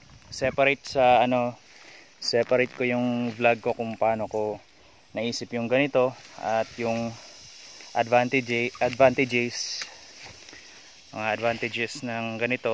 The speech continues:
tsaka mga disadvantages. At nakakatuwa rin kasi namu-, namumunga na yung mga, ano, namumunga na yung mga prutas dito. Ilang years na hindi namunga, guys, kasi matagal kaming wala dito.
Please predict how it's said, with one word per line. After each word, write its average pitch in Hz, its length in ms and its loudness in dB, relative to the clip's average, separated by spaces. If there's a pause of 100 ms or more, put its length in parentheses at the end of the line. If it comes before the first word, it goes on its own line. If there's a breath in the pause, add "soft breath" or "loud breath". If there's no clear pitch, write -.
tsaka 113 640 0
mga 113 240 -6
disadvantages. 113 1040 -4 (1800 loud breath)
At 117 240 -10
nakakatuwa 131 640 4
rin 127 160 4
kasi 127 400 0
namu-, 123 400 0
namumunga 131 720 0
na 135 80 2
yung 135 80 -2
mga, 131 200 0 (120)
ano, 143 160 -2
namumunga 123 480 -2
na 127 120 0
yung 127 120 -2
mga 123 80 0
prutas 131 400 -6
dito. 131 240 0
Ilang 131 240 4
years 156 240 4
na 156 80 -4
hindi 151 240 0
namunga, 151 400 2
guys, 143 240 0
kasi 143 320 -2
matagal 135 600 0
kaming 131 320 2
wala 131 200 0
dito. 139 400 -2